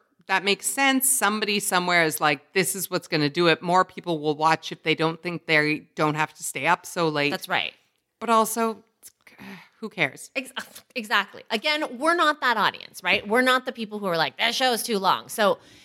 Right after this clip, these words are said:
Speaker 2: w-, it's never gonna be mo-, like, we're never gonna be mollified by, like, I'm upset about it.
Speaker 1: Right,
Speaker 2: I feel
Speaker 1: I
Speaker 2: like if I were working in those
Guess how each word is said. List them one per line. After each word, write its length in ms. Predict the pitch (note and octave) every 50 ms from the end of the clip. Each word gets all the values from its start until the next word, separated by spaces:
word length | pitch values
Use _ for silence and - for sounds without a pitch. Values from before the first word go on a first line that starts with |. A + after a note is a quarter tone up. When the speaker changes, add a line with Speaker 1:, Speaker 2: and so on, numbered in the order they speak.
| - _ _ _ _
Speaker 2:
w-, 180 | A3 A#3 - - -
it's 200 | C4 B3+ B3+ -
never 260 | B3+ C4 C4 B3+ D4
gonna 220 | B3+ C4+ B3+ B3+
be 220 | G#3+ G#3 A3 G#3+ G#3+
mo-, 280 | G#3+ G#3 G#3+ G3+ G3 -
like, 200 | A3 A3+ G#3 -
we're 200 | G3+ G3+ A#3+ C4
never 240 | C4 B3+ B3 A#3 B3
gonna 160 | A3+ A#3 A3
be 100 | A3 G#3+
mollified 760 | G3+ G3 F#3 F3 F3+ F3 F3 - - D#3+ D#3 D3+ D3+ E3 D#3
by, 420 | - E3+ D#3+ C#3+ C3+ C3+ C3 - - _ _ _
like, 120 | - - _
I'm 200 | G#3+ A#3 C4 C#4+
upset 360 | C4+ A#3 - - - F#3 D#3+
about 260 | C3+ - A#2+ F2+ C2+ C#2+
it. 120 | C#2+ - - _ _ _ _ _ _
Speaker 1:
Right, 240 | B3+ C4+ C#4+ G3+ -
Speaker 2:
I 60 | - B3
feel 80 | A#3+
Speaker 1:
I 40 | A#3
Speaker 2:
like 140 | G#3 G#3 G3+
if 80 | G#3+ -
I 200 | - F#3 F#3 G3
were 140 | G#3 G#3+ A3
working 340 | G#3 G#3 G3+ - G#3+ G#3 F#3+
in 160 | D3+ F3+ F#3
those 340 | F3+ E3+ E3 E3 D#3 -